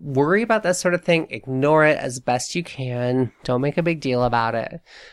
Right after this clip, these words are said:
And then the third one, where you're going to a trans night, and then someone,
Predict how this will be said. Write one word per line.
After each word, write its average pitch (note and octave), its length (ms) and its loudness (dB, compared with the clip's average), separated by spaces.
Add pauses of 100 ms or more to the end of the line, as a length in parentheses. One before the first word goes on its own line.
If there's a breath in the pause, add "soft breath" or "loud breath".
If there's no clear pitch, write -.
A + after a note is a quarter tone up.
(260 loud breath)
And D#3+ 220 4
then F#3 140 6
the G3 100 2
third D4 320 -4
one, B2+ 420 0
where D3+ 240 4
you're D3 200 2
going D#3+ 360 2
to F3 140 -4
a D3+ 60 0
trans G3 520 0
night, A#2 420 0
and C3+ 180 0
then C#3 140 2
someone, E3 560 2